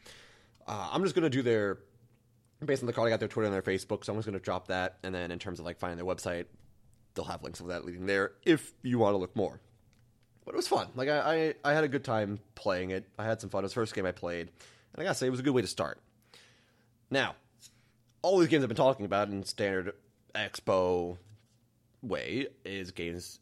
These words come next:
in development. But, uh, not this last game. This last game, uh, once I got home, I already bought it. It's ten bucks on Steam.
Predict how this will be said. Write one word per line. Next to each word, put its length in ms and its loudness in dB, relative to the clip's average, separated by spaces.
in 280 -12
development. 400 0
But, 160 0
uh, 160 0
not 140 -4
this 140 0
last 220 6
game. 180 -2
This 120 -4
last 200 2
game, 260 -2
uh, 200 -8
once 120 0
I 40 -2
got 120 2
home, 300 2
I 180 -4
already 240 4
bought 180 0
it. 120 -2
It's 140 -2
ten 220 6
bucks 220 4
on 100 -2
Steam. 340 -6